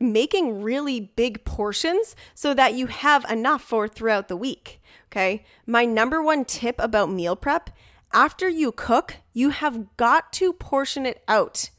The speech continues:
Like, you can't just meal prep and put everything away in the fridge. You need to take the time to take out your Tupperware, take out your food scale, measure things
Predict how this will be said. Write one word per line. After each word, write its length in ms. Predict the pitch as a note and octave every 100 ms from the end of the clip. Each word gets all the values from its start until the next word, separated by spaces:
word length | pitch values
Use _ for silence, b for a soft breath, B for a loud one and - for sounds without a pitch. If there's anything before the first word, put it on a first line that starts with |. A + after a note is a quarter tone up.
| b b b -
Like, 200 | A#3+ A#3+
you 140 | B3+
can't 360 | B3 - D#4 F4
just 200 | A4+ -
meal 320 | A3 G#3+ G3+
prep 260 | - C4+ C4+
and 120 | A3
put 140 | B3
everything 340 | G#3+ G#3+ G#3+ G#3
away 220 | G3 G3
in 80 | F#3+
the 80 | F3+
fridge. 480 | - F#3 B3 - B B B
You 220 | B3+ D#4
need 340 | C#4+ C4 E4 -
to 120 | G#4
take 300 | - E4+ -
the 80 | -
time 420 | - C#4+ A#3 G3+
to 140 | -
take 280 | G3 G#3+ G#3
out 140 | C#4+
your 160 | D#4 G#4
Tupperware, 560 | - G3 F3+ F3 F#3 G#3+ B B
take 280 | - A3 A3
out 120 | D4+
your 160 | D#4+ G4+
food 380 | - C4 A3+ F3+
scale, 440 | - G3 E3+ A3+ B B
measure 520 | G#3 A3 G#3 G#3+ C#4 F4
things 360 | F#4+ F#4+ G4